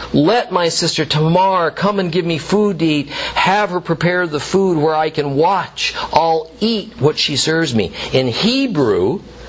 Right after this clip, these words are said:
it sounds like, "Et Tamar ahot av ahi achni ohev." This deep,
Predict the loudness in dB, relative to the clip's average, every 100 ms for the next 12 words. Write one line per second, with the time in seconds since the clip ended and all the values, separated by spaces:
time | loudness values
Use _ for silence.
0 | -16 -12 -4 -2 0 0 0 0 0 0
1 | 2 0 0 0 0 -4 2 2 4 2
2 | 0 -2 -10 -14 -2 0 2 2 2 4
3 | 2 -2 -8 -8 -12 -6 -2 0 0 -2
4 | -4 -8 -8 0 0 0 0 0 -2 -4
5 | 0 0 2 0 2 2 2 2 0 2
6 | 2 0 -6 -16 -12 -10 -8 -10 -12 -14
7 | -16 -18 -18 -16 -14 -16 -14 -4 -2 0
8 | -4 0 0 0